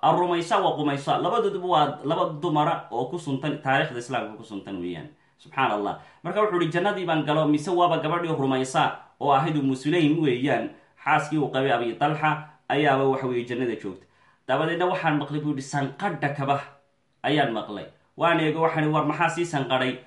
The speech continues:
Waxaa la igu yidhi, "Waa Bilaal weeyo jannada sii socda weeye." Subxaanaka rabbana, laa ilaaha illa Allah. Wuxuu dhahay Nebigu, dabadeedna qasri baan arkay weyn oo jannada ku yaalla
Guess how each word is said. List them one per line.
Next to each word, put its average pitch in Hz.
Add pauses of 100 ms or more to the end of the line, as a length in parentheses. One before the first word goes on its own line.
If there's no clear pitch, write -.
(160)
Waxaa 151
la 160
igu 160
yidhi, 170
"Waa 170
Bilaal 160
weeyo 151
jannada 147
sii 135
socda 123
weeye." 90
Subxaanaka 139
rabbana, 131
laa -
ilaaha 143
illa 120
Allah. 104 (320)
Wuxuu 208
dhahay 190
Nebigu, 180
dabadeedna 175
qasri 202
baan 185
arkay 160
weyn 185
oo 175
jannada 180
ku 170
yaalla 131